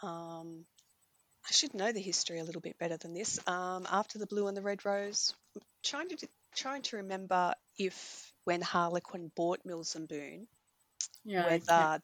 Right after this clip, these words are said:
Speaker 1: that's where the, the, the actual line names came in. But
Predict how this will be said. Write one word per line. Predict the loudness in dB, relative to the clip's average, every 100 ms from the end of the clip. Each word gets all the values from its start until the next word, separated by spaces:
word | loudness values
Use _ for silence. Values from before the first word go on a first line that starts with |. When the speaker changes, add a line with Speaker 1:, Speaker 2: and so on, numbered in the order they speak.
| 4
Speaker 1:
that's | 4 6 2
where | 2 4
the, | 2 2 0
the, | -2 -2 -8 -10 0
the | 2
actual | 2 0 -2 -2
line | -2 -2 -4 -6
names | -6 -6 -6 -6 -6 -8
came | -10 -10
in. | -14 -16 -20 _ _ -20 -20 -20 -20 -20 _ -4 0 6
But | 6